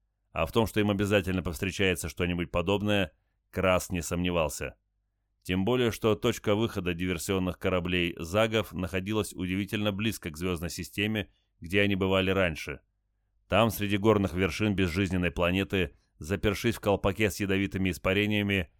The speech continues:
обитал мудрый Лурр, осколок великого Селана, чудом перенесшийся туда с водной планеты.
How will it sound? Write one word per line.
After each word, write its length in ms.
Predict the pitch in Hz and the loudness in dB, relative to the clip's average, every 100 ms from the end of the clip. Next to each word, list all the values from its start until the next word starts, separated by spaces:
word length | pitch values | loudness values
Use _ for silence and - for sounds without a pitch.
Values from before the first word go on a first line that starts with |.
| _ - | _ -8
обитал 520 | 80 95 113 120 117 | -2 -2 4 4 4
мудрый 360 | 107 110 107 | 2 0 2
Лурр, 560 | 107 117 117 90 78 - _ | 2 2 2 0 -4 -10 _
осколок 580 | 82 80 - 117 110 - | -6 -4 0 2 2 0
великого 420 | 98 101 104 101 | -2 -2 -2 -2
Селана, 720 | 92 95 92 98 92 80 71 - _ _ | -2 -2 0 2 2 -2 -6 -10 _ _
чудом 380 | - 107 98 85 | -6 0 2 2
перенесшийся 640 | 90 92 107 - 98 98 | 0 2 0 0 -4 -4
туда 240 | 90 87 | -2 -2
с 100 | 82 | -2
водной 300 | 92 85 85 | -2 -2 -2
планеты. 560 | 80 87 87 76 73 | -2 0 0 -2 -6